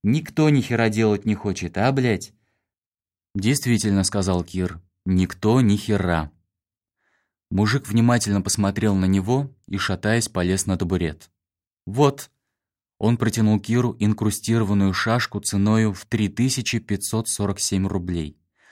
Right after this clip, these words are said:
«Полезная вещь, в случае чего можно шашлык на ней жарить». «А бутылки открывать?»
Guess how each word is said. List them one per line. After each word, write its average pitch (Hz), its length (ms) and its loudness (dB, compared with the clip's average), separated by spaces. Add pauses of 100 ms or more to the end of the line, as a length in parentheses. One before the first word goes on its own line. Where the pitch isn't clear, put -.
(340)
«Полезная 120 520 4
вещь, 95 440 0 (360)
в - 80 -6
случае 107 400 0
чего 113 320 0
можно 104 360 2
шашлык 107 460 -4
на 95 120 2
ней 90 140 4
жарить». 80 480 -6 (440)
«А - 100 -4
бутылки 117 440 0
открывать?» 117 580 0